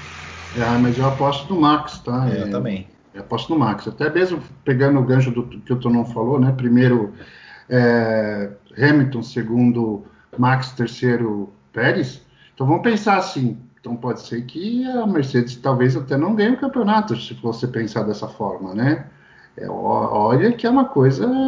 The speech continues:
Speaker 1: que se realmente for ter essa
Speaker 2: É.
Speaker 1: divisão aí de pódios aí no, no meio, durante o campeonato, a não ser que o Hamilton dispare de vez, né? Que eu acho que não é tão impossível assim, mas também eu acho que esse ano vai ser muito mais brigado aí, muito mais disputado que foi ano passado.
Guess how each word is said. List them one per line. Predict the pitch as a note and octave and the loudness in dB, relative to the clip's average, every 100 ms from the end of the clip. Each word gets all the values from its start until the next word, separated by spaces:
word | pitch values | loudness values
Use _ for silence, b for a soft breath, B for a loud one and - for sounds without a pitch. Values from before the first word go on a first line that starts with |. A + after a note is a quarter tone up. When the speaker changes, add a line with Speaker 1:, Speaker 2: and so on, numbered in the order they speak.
| B3+ A#3 G#3 | 2 2 -2
Speaker 1:
que | - | -6
se | - | 2
realmente | C#3+ D#3+ D3 C3 | 4 6 6 4
for | - C#3+ C3 - | 0 0 0 0
ter | C#3+ | 2
essa | D3 C#3 | 2 0
Speaker 2:
É. | |
Speaker 1:
divisão | C#3 C3+ B2 C3+ C3 | 0 2 2 4 6
aí | B2+ B2+ | 6 4
de | C3 | 2
pódios | - B2+ C#3+ C#3 B2 A#2+ | 2 2 4 2 0 0
aí | B2+ F3+ | 0 0
no, | D#3 | 0
no | B2 A#2+ | 0 0
meio, | B2 A#2 A2 | 0 -2 -2
durante | A#2+ B2+ B2+ | -2 0 0
o | |
campeonato, | - B2+ B2+ B2 C3+ - B3 B B B B | -2 -2 0 2 2 -2 -8 B B B B
a | B2+ | 2
não | B2 | 2
ser | B2+ B2 | 2 -4
que | D3+ | 0
o | |
Hamilton | D#3+ F#3 G#3 | 2 2 -2
dispare | G3+ - C#3+ C#3 C3+ B2 | -4 -2 2 2 2 -2
de | A#2 | -6
vez, | G#2+ B2+ F3+ | -2 -2 -2
né? | C#3 | -2
Que | C3 | -4
eu | A#2+ | -4
acho | A#2 - | -6 -6
que | - A#2+ G2+ B B B B B - | -4 -4 -6 B B B B B -6
não | A2+ A#2 | 0 4
é | A#2+ B2+ - - | 4 2 -2 0
tão | C#3 C#3+ | 4 6
impossível | C#3+ C#3 C3 C#3 C3 | 4 2 -2 0 2
assim, | B2+ C3 | 2 2
mas | C#3 D3+ | 0 0
também | - G3+ G3+ | -2 0 2
eu | |
acho | D3+ - | 2 0
que | E3+ | -4
esse | - | 0
ano | C#3 C#3+ | 0 2
vai | C#3+ | 0
ser | D3 | -2
muito | C#3+ | -4
mais | D#3+ D#3 | -2 -2
brigado | C#3+ - A2+ B2 C3 C3+ A2 | 0 -2 0 4 4 2 -2
aí, | A#2 | -4
muito | A2 B2+ C3+ | -4 -4 -2
mais | B2+ | -2
disputado | B2+ - B2 A#2+ - | -2 -6 -12 -12 -12
que | |
foi | - D3+ | -10 -10
ano | |
passado. | D3 G2 - G2 | -10 -12 -10 -12